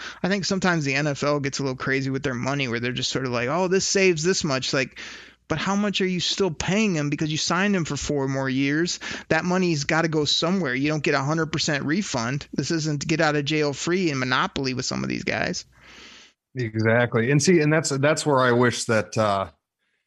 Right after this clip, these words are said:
Speaker 2: they'd kinda just step up and look at it from more of an accounting standpoint and, and just be like, "Okay, well, that's,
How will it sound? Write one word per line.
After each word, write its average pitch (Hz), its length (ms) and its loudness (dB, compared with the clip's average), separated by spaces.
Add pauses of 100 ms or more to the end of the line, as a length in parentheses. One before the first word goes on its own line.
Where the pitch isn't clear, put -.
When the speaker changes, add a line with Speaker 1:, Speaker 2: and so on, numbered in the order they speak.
(120)
Speaker 2:
they'd 123 200 -2
kinda 135 240 4
just 117 200 2
step 120 240 2
up 110 200 2
and 107 100 -2
look 110 160 0
at 104 140 2
it 95 100 -6
from 110 160 -2
more 110 480 4
of 101 140 -4
an 101 80 -2
accounting 98 400 -2
standpoint 95 600 0
and, 107 120 4
and 110 240 2
just 107 240 4
be 113 140 6
like, 104 220 4
"Okay, 104 320 0
well, 107 120 0
that's, 117 240 0